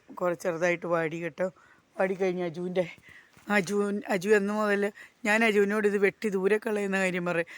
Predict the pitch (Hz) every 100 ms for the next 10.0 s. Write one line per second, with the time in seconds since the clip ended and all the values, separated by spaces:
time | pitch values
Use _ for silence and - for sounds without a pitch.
0 | - - - 208 202 214 214 214 226 -
1 | _ - 208 220 208 220 226 196 190 208
2 | 202 185 175 170 180 - - _ - 226
3 | 220 247 247 226 220 196 190 208 220 196
4 | 190 202 226 202 190 - 214 190 180 202
5 | 220 185 - 175 180 180 175 170 170 -
6 | - - _ 202 - 196 185 202 - 190
7 | 175 175 175 190 - - _ - 170 170
8 | 190 214 196 196 202 202 208 202 190 220
9 | 202 196 185 175 196 220 196 165 160 170